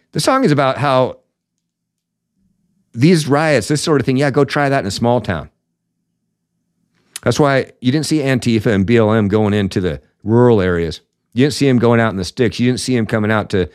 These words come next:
places like where I live. 'Cause that, that shit would never fly.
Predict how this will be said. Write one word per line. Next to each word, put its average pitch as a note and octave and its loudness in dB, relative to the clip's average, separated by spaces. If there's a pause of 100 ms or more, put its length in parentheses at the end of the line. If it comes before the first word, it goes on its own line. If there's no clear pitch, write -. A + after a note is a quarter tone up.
(260)
places A2 2
like G2+ 0
where F#2 2
I A#2 2
live. E2 -2 (1600)
'Cause G#2 0
that, C3+ -2
that B2+ -2
shit C#3+ 0
would F2+ -2
never A2 4
fly. F2 -4